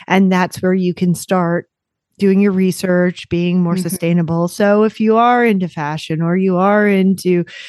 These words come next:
Speaker 1: healthy diets and lifestyles and whatever,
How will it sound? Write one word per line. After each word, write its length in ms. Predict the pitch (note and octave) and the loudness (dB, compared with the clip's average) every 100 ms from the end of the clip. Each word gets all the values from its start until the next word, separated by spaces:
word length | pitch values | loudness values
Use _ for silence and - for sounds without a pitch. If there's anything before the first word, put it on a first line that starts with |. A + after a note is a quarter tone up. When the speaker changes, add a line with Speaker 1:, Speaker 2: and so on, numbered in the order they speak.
| - - | -20 -4
Speaker 1:
healthy 580 | F#3+ F3+ F3+ F3 E3+ E3+ - E3+ - | -2 0 0 0 0 -2 -6 -10 -2
diets 460 | D3+ D#3 D#3 - | 0 0 -2 -2
and 100 | E3 | 0
lifestyles 640 | D#3+ D#3 - E3+ D#3+ D#3 D#3+ | 0 -2 -2 -2 0 0 0
and 140 | E3+ | -2
whatever, 560 | F3 G3 G#3 A3 G#3+ | 0 2 2 2 2